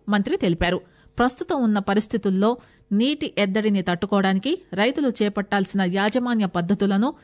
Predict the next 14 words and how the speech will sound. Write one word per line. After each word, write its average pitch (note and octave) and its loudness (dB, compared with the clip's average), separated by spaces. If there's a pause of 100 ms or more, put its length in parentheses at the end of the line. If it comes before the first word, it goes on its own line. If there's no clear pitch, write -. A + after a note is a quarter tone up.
(280)
రాజేంద్రనగర్లోని G#3 0 (300)
వ్యవసాయ A#3 2
పరిశోధనా G#3 0
స్థావరం F#3 -2
నుంచి F3+ 2 (280)
శాస్త్రవేత్తలు F#3 0 (180)
ప్రత్యక్షంగా G3+ 0 (300)
వివరించారు. D#3+ -2 (360)
రాష్ట్రంలో A3 0 (100)
అర్హులైన A#3+ 2
పేదలందరికీ F#3 0 (360)
త్వరలో A3 0 (420)
ఇందిరమ్మ C4 2 (160)
ఇళ్లు A#3 2